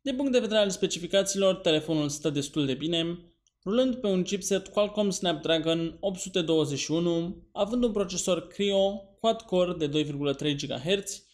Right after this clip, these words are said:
și fiind ajutat de un accelerator grafic Adreno cinci sute treizeci.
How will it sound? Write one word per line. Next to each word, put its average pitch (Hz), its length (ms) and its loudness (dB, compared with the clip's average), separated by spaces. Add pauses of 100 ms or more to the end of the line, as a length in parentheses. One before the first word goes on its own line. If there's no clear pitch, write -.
(260)
și - 160 -8
fiind 262 180 -2
ajutat 190 440 2
de 165 220 -2
un 214 140 0
accelerator 160 600 0
grafic 151 500 -2
Adreno 160 560 0
cinci 151 280 -4
sute 143 180 -6
treizeci. 143 580 -4